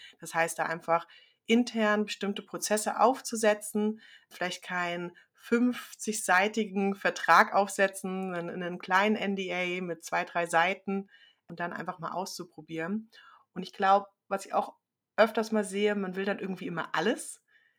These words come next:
aber man sollte vielleicht erstmal mit einer Sache starten, die validieren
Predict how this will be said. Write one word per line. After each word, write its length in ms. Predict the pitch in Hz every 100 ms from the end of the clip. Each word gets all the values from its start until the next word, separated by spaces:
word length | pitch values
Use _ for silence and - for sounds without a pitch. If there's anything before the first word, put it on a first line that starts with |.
| _
aber 120 | - 180
man 160 | 185
sollte 220 | 180 190
vielleicht 220 | 214 175 -
erstmal 260 | 170 170
mit 180 | 165 - -
einer 480 | 160 165 170 165
Sache 240 | 160 147 147
starten, 800 | - 156 147 147 - 175 220 - _ _ _ _ _ _ _ -
die 140 | 180
validieren 760 | 175 175 208 170 156 143 147 165